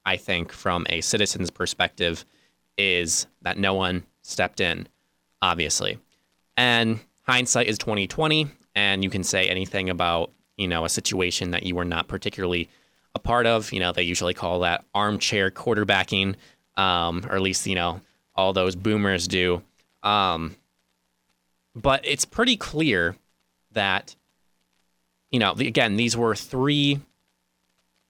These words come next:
girls, ages ranging likely from thirteen to no more than fifteen, beating up,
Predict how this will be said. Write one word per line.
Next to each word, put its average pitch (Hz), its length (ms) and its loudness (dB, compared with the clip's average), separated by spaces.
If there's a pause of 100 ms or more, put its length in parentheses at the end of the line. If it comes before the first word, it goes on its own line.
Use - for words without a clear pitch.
(260)
girls, 101 560 2 (800)
ages 110 400 2
ranging 104 520 2
likely 101 440 0
from 98 200 -2
thirteen 113 640 -2
to 101 140 -4
no 95 220 0
more 110 240 0
than 113 120 -2
fifteen, 92 760 -2 (600)
beating 120 360 0
up, 98 240 0